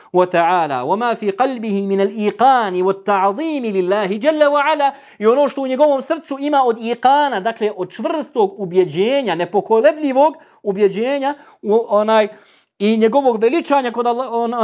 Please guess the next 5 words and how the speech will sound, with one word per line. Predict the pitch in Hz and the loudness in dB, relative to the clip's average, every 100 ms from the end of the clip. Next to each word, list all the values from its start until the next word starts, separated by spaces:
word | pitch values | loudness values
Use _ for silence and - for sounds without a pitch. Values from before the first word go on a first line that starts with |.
| 226 | 0
Allaha | 220 233 254 226 208 | 2 4 4 4 0
subhanahu | 196 175 208 196 170 170 175 | -8 -8 -6 -4 -8 -10 -8
wa | 180 175 | -4 0
ta'ala. | 180 160 165 131 107 _ _ _ _ _ _ _ _ _ _ | 0 2 2 0 -8 _ _ _ _ _ _ _ _ _ _
I | - | -8